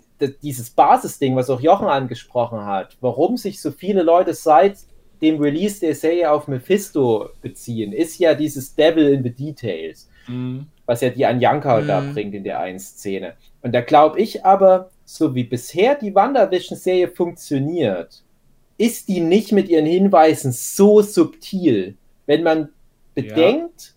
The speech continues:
Speaker 1: was noch mal wieder größer aufgebaut wird in den Folgen, dann sieht man,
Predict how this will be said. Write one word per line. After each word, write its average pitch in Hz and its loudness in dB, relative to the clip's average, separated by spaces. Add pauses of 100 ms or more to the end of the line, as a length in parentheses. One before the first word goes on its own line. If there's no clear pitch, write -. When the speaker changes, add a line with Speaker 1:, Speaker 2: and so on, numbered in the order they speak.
Speaker 1:
was 156 0
noch 214 0
mal 190 4
wieder 196 0
größer 196 2
aufgebaut 131 2
wird 120 -4
in 123 -8
den 110 -10
Folgen, 101 -8 (300)
dann 127 -2
sieht 190 -6
man, 254 -2